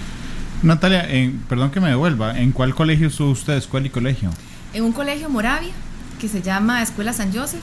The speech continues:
Speaker 2: Estuve, hice la escuela en un lugar diferente al colegio porque no tenía secundaria en aquel momento.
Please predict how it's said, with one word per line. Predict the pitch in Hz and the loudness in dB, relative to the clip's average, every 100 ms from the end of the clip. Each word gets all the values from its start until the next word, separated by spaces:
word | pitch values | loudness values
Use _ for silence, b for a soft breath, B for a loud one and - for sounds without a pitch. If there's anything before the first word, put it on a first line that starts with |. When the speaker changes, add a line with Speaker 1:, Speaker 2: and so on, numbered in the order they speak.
| - | -6
Speaker 2:
Estuve, | - 208 233 247 | -6 -2 -2 0
hice | 226 269 | 0 0
la | 269 | 0
escuela | - 247 262 285 - - - - | 0 0 0 -2 -4 -6 -6 -4
en | 196 190 | -2 0
un | 190 208 | 2 4
lugar | 226 226 | 4 2
diferente | 247 196 208 | 0 -2 -2
al | 226 | -2
colegio | 196 233 | 0 0
porque | 220 202 | -2 -2
no | 190 | -2
tenía | 196 208 | 0 0
secundaria | 208 214 190 185 262 285 - - - - - - | -2 -2 0 0 0 -2 -6 -8 -8 -10 -8 -2
en | 190 | 0
aquel | 180 180 | 0 2
momento. | 185 208 285 302 - | 4 4 4 0 -6